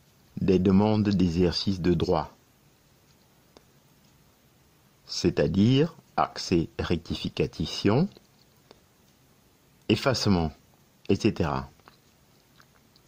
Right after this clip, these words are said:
Par ailleurs, le fournisseur vous transmettra les requêtes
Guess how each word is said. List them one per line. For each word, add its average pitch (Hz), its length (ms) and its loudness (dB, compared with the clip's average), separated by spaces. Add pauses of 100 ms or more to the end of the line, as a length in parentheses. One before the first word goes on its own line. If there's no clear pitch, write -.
(1300)
Par 139 200 2
ailleurs, 110 420 4 (680)
le 101 160 2
fournisseur 110 960 4
vous 104 220 2
transmettra 95 840 -2 (420)
les 92 160 2
requêtes 90 440 0